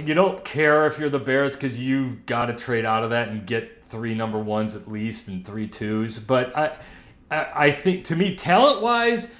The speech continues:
if you could make him six five, two forty, but you can't, it's Bryce Young. I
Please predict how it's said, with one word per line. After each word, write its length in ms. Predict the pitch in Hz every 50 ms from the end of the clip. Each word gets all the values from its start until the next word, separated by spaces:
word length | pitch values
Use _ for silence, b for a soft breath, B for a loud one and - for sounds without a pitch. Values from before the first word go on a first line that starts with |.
| B B B B B B _ _
if 180 | 175 170 - -
you 80 | 190
could 220 | 180 190 190 170 175
make 200 | 208 233 - 226
him 100 | 220 185
six 280 | - - 214 214 -
five, 320 | - - 190 185 185 180 180
two 180 | - 185 185
forty, 380 | 180 - - 170 170 170 170 170
but 160 | 143 160 135
you 80 | 131 127
can't, 400 | - - - 160 160 160 156 151
it's 120 | 131 -
Bryce 440 | - - 139 143 139 143 139 - 127
Young. 340 | 123 131 135 135 135 139 139 - -
I 280 | 139 143 151 151 143